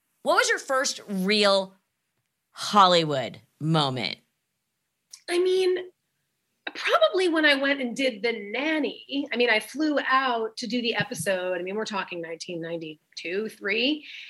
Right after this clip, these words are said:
Speaker 2: and the Northridge earthquake happened.
Speaker 1: <laughs>
Speaker 2: And so the set flooded. I was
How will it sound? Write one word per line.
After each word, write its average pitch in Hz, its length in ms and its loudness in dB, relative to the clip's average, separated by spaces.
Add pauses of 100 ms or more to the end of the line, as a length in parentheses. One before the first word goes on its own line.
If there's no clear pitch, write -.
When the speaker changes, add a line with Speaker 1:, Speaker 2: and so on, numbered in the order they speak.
(120)
Speaker 2:
and 233 580 2
the 226 60 -2
Northridge 240 580 2
earthquake 196 520 -6
happened. 175 360 -2 (460)
Speaker 1:
<laughs> 240 160 6 (460)
Speaker 2:
And 262 200 6
so 240 480 2 (360)
the 240 120 -2
set 277 400 4 (320)
flooded. 233 680 2 (200)
I 240 120 4
was 269 160 -2